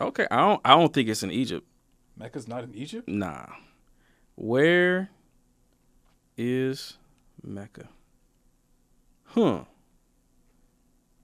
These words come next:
Speaker 2: I'm literally just gonna put in Mecca.
Speaker 1: Saudi Arabia.
Speaker 2: Oh, wow.
Speaker 1: Yeah.
Speaker 2: Saudi Arabia.
Speaker 1: There you go.
Speaker 2: I thought
Speaker 1: So,
Speaker 2: Mecca
Speaker 1: yeah,
Speaker 2: was
Speaker 1: so
Speaker 2: in
Speaker 1: when, when he was in Saudi Arabia doing his thing and he came back,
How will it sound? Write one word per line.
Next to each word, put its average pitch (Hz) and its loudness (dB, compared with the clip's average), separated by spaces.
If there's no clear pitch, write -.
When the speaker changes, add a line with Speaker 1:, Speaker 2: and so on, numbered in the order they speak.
Speaker 2:
I'm 135 -14
literally 135 -6
just 120 -18
gonna 123 -10
put 117 -10
in 113 -10
Mecca. 123 -8
Speaker 1:
Saudi 127 -2
Arabia. 95 -2
Speaker 2:
Oh, 147 -14
wow. 139 -16
Speaker 1:
Yeah. - -12
Speaker 2:
Saudi 123 -16
Arabia. 143 -14
Speaker 1:
There 131 -4
you 190 -6
go. 170 -8
Speaker 2:
I - -16
thought - -10
Speaker 1:
So, - 6
Speaker 2:
Mecca 175 6
Speaker 1:
yeah, 135 8
Speaker 2:
was 113 2
Speaker 1:
so 135 6
Speaker 2:
in 143 8
Speaker 1:
when, 120 6
when 123 6
he 156 6
was 165 4
in 139 4
Saudi 151 6
Arabia 123 6
doing 131 2
his 139 -2
thing 110 0
and 101 0
he 107 0
came 120 -2
back, 131 2